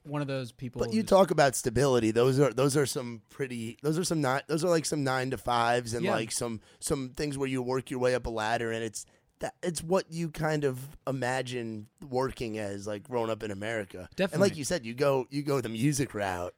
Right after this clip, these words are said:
Speaker 1: Yeah, they're like
Speaker 2: So different.
Speaker 1: and, and they're, they're not being, um, like, uh, th-, like, they're not, uh,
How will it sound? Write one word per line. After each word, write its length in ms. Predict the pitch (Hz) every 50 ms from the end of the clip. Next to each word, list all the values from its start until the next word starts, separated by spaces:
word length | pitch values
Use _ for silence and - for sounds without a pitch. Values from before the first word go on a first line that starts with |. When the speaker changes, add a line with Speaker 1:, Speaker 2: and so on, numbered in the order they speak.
| -
Speaker 1:
Yeah, 320 | - 190 220 220 190 143 131
they're 180 | 131 147 151
like 240 | 160 160 156 147 143
Speaker 2:
So 180 | - 190 185 180
different. 400 | 139 117 104 - 101 95 92 - -
Speaker 1:
and, 180 | 196 208 208 185 _ -
and 300 | 196 202 196 175 151 - -
they're, 220 | 165 175 185 185 160
they're 180 | 139 170 165
not 320 | 160 156 156 165 165 156 147
being, 480 | 143 139 143 143 135 127 123 113 110 - _ _ -
um, 440 | 123 117 113 110 107 104 101 104 - _ _ _ _ _ _ _ _ _ _ _ _ _ - - _ _ _ _
like, 320 | 165 143 123 113 - - _ _ -
uh, 260 | - 127 113 110 101 - - _ _ _ _ _ _ _ - 170
th-, 140 | 156 147 - -
like, 160 | 143 131 123
they're 120 | 139 143
not, 280 | 139 139 139 139 - _ _ _ _ _ _ _ _ _ -
uh, 280 | 123 117 110 107 101